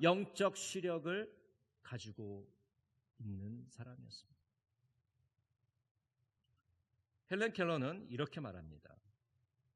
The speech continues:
"진정한 시각 장애인은 시력이 없는 사람이 아니라 비전이 없는 사람입니다."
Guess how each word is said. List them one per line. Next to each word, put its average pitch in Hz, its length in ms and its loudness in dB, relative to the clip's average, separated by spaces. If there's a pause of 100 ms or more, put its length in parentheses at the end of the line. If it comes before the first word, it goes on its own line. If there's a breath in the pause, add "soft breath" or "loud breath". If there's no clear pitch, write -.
(600)
"진정한 196 600 2
시각 185 600 -2
장애인은 123 760 -2 (760)
시력이 240 540 2
없는 143 260 2
사람이 113 400 -4
아니라 90 500 -12 (120)
비전이 123 680 -2 (720)
없는 104 400 -6
사람입니다." 92 600 -18